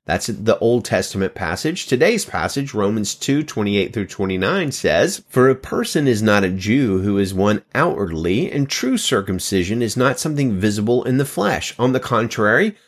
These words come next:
a person is a Jew who is one inwardly,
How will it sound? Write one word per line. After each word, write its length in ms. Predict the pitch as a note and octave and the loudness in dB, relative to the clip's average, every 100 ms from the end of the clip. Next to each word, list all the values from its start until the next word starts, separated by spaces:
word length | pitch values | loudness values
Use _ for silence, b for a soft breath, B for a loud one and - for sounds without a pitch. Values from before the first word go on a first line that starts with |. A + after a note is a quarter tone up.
| b | b
a 80 | A2 | -8
person 480 | - D#3+ A3 - C3+ | -4 -4 -2 -2 -2
is 220 | A2+ F#2+ | 0 -2
a 80 | F#2 | -2
Jew 380 | F2+ F#2+ F2+ G2+ | -4 0 0 0
who 200 | - A#2 | 0 2
is 160 | A#2 | 2
one 320 | A2+ G#2+ B2 - _ | 0 0 0 -2 _
inwardly, 1000 | G3 A3 G3 C3+ G2+ E2+ E2+ F#2 C3 | 2 2 2 2 0 0 -2 2 2